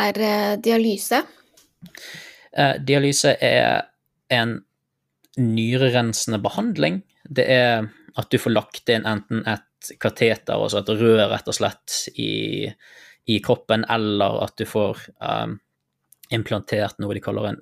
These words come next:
Speaker 2: eh, en fistel, som er på en måte en, sånn som jeg forstår det igjen, <laughs> eh, en sammenkobling av blodårer i,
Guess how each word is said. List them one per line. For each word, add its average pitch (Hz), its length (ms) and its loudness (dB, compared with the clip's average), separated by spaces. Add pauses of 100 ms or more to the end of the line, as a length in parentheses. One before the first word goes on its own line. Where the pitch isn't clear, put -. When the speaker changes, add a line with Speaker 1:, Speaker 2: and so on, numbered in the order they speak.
Speaker 2:
eh, 113 260 -2
en 110 120 -4
fistel, 107 540 -2 (120)
som 104 360 -4
er 107 300 0 (380)
på - 120 -2
en 107 60 0
måte 110 200 2
en, 104 140 2 (480)
sånn 107 220 -4
som 107 120 -2
jeg 98 120 0
forstår 104 340 0
det 104 200 0
igjen, 107 340 4 (260)
<laughs> 220 260 0
eh, 110 200 4
en 110 120 -2
sammenkobling 107 720 0
av 104 360 2 (160)
blodårer 110 640 2
i, 107 180 -6